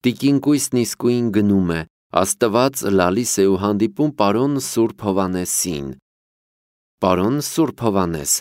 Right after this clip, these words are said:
որտեղից եք գալիս»։ «Գալիս եմ ողջույն փրկությունից։ Աստծուն չեք տեսել, եթե կա»։ Նա խաչափայտի վրա է, ոտքերը կախնկած, ձեռքերը գամված և մի փոքր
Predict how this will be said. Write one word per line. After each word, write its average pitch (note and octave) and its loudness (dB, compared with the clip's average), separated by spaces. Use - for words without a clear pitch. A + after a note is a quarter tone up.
որտեղից G2+ 0
եք - -2
գալիս»։ F2+ -4
«Գալիս G2 2
եմ A#2 2
ողջույն A2 0
փրկությունից։ G2 -4
Աստծուն A2+ 0
չեք A#2+ -2
տեսել, E3+ 0
եթե F2+ -2
կա»։ - -14
Նա F#2+ 4
խաչափայտի A#2 0
վրա A#2 2
է, G#2+ 2
ոտքերը B2 2
կախնկած, A2 -2
ձեռքերը C3 0
գամված A2+ 0
և A2 2
մի A2+ 2
փոքր C#3 0